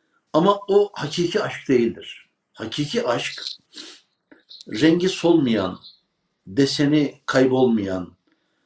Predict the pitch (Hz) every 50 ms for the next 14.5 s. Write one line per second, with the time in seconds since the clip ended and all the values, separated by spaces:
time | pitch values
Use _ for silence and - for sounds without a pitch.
0 | _ _ _ _ _ _ _ - - 165 160 160 - - - 202 202 190 185 -
1 | _ _ _ _ _ - 135 151 - - - 233 214 170 165 147 135 127 117 113
2 | 113 113 131 151 151 - 175 180 180 147 120 113 101 107 110 - - 113 113 120
3 | 127 139 143 _ _ _ _ _ _ _ _ - 135 180 190 202 185 165 135 127
4 | - - - - - - - - - 98 90 80 - - _ _ _ _ _ _
5 | - 175 175 180 175 - - 156 - 135 139 135 123 98 87 - - - 98 -
6 | - - - - - _ _ _ _ _ _ - - - - - - _ _ _
7 | _ _ _ _ _ _ _ _ _ _ _ _ _ _ _ _ _ _ _ _
8 | _ _ _ _ _ _ _ _ - - - _ _ - 127 151 202 233 220 196
9 | 190 233 233 - 107 - - - - _ _ _ _ _ _ _ _ _ _ _
10 | _ _ _ _ _ _ _ _ - - 143 160 208 233 220 - 196 185 - -
11 | 185 180 190 190 180 180 175 151 135 160 180 165 147 143 143 139 143 139 - -
12 | 151 139 135 131 - 143 135 135 131 - - 139 135 131 135 143 113 95 87 85
13 | - _ _ - 110 120 117 131 139 135 123 113 117 110 104 98 98 98 95 92
14 | 92 90 90 90 - - - - -